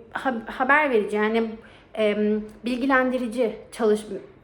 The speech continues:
pas-, paylaşımlar yapılmasına aslında uygun görmüş olduk. E, aynı zamanda üniversite yönetimiyle birlikte işbirliği içerisinde olan bu hesaplarda da toplumsal cinsiyet eşitsizliği farkındalığını arttırmak üzere gruplar oluşturulabilir dedik.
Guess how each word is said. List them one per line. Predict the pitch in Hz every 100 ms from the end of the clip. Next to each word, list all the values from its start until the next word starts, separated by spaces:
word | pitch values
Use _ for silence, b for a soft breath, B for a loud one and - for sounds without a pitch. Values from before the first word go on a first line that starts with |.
| _
pas-, | - 226 -
paylaşımlar | 226 226 226 240
yapılmasına | 233 220 214 214 208 226 208
aslında | 208 - 285
uygun | 320 220 220
görmüş | 190 156 175 175
olduk. | 185 185 302 330 - B B B B
E, | 214 202 202 196 208
aynı | 277 330 330
zamanda | 277 247 240 254 349
üniversite | 285 269 311 330 254
yönetimiyle | 226 226 226 269 247 208
birlikte | 202 220 -
işbirliği | 359 330 - 233 214
içerisinde | 214 - 214 214 233 233
olan | 226 240 254
bu |
hesaplarda | 262 262 208 196 196 190 190 220
da | 381 - B B B
toplumsal | 285 262 302 302 320 294
cinsiyet | 285 277 320 285
eşitsizliği | 269 269 - 269 240 240 285 269
farkındalığını | - 233 226 254 233 233 254 262
arttırmak | 247 247 254 269 269
üzere | 220 254 415 B B -
gruplar | 320 320 370
oluşturulabilir | 339 277 269 - 214 294 339 254 233
dedik. | - 240 262